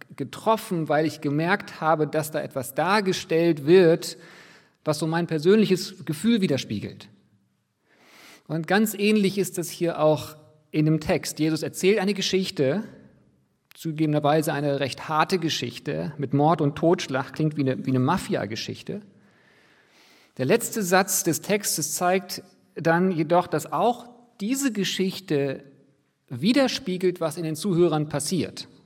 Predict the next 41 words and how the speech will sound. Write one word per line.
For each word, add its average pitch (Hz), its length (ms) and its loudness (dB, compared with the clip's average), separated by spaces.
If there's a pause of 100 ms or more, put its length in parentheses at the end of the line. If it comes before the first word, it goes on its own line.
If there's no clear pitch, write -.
(160)
In 160 100 2
Vers 151 240 0
neunzehn, 190 440 0
ganz 202 160 0
am 190 160 0
Ende, 180 360 4
äh, 143 140 -2
steht: 202 440 -2
„Auf 233 260 4
der 202 160 -2
Stelle 208 420 0
hätten 202 380 -2
sie 180 100 -2
Jesus 180 380 -2
gerne 180 240 0
festgenommen.“ 139 580 2 (1400)
Und 156 160 0
kurze 208 260 2
Zeit 170 220 0
später 170 540 -2
denken 208 480 2
sie 196 340 -2
nicht 185 240 -2
nur 170 140 -2
daran, 156 340 -2
sondern 147 220 -4
sie 143 80 -4
nehmen 151 200 -4
ihn 151 100 -6
tatsächlich 160 580 -6
fest 165 340 -6
und 135 80 -6
sogar 147 240 0
noch 139 220 -4
mehr, 151 160 -2
sie 147 100 -2
bringen 147 240 -4
ihn 135 80 -4
dann 131 300 -6
tatsächlich 131 440 -10
um. 165 280 0